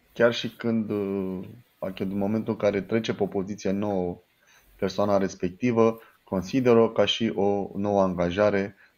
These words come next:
perioadă de probă despre care și ea să știe și tu să știi, cu evaluările de performanță din două în două săptămâni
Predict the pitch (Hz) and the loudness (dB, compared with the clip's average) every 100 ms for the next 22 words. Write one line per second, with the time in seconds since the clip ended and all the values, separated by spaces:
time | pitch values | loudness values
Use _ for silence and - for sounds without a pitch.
0 | _ 90 107 110 101 95 104 107 101 98 | _ 6 10 10 8 0 0 2 2 0
1 | 90 95 90 104 101 - 120 113 95 - | -4 -4 0 0 4 8 8 6 -4 -2
2 | 117 - 107 - 113 95 - 117 120 117 | -2 -2 -6 -6 -2 -2 -2 0 0 0
3 | _ _ _ _ - 104 98 98 113 113 | _ _ _ _ -2 4 8 8 6 2
4 | 101 92 87 90 87 90 101 98 92 87 | 0 -2 -2 -4 -4 -2 -2 -2 -4 -6
5 | 90 95 92 90 90 85 87 - 87 92 | -2 -2 0 -2 -4 -4 -8 -6 -6 -4